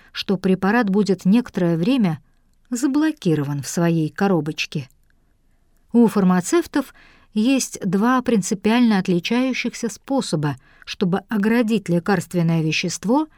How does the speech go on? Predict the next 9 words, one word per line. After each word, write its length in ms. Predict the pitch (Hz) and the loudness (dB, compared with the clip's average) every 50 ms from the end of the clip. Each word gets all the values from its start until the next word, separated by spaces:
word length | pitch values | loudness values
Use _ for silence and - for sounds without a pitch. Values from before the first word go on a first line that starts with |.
| _ _ _ - | _ _ _ -4
от 160 | 220 214 - | -4 -2 0
воздействия 640 | 202 202 185 160 160 185 180 165 - - 196 190 | 0 0 0 2 2 0 0 0 0 -2 -2 -2
кислоты. 680 | 190 214 202 - - 220 226 220 - - 156 135 123 - _ _ _ _ _ _ _ _ _ _ | 0 -2 -2 -2 -2 -2 -2 -2 -2 -4 -4 -4 -6 -10 _ _ _ _ _ _ _ _ _ _
С 100 | - - | -4 -2
одной 240 | 262 254 240 208 156 | 2 2 4 2 2
стороны, 520 | - - - 160 156 151 143 139 131 127 - _ _ _ - - _ - | 0 -4 -4 -2 -2 0 -2 -2 -4 -8 -10 _ _ _ -20 -20 _ 0
они 240 | 175 175 202 240 | 4 6 6 6
могут 440 | 269 285 285 254 226 254 - - - _ _ _ _ | 4 4 2 0 0 -2 -2 -4 -10 _ _ _ _
облечь 580 | - 214 220 208 226 233 254 240 190 - - | -2 0 2 2 4 4 2 2 0 -2 -6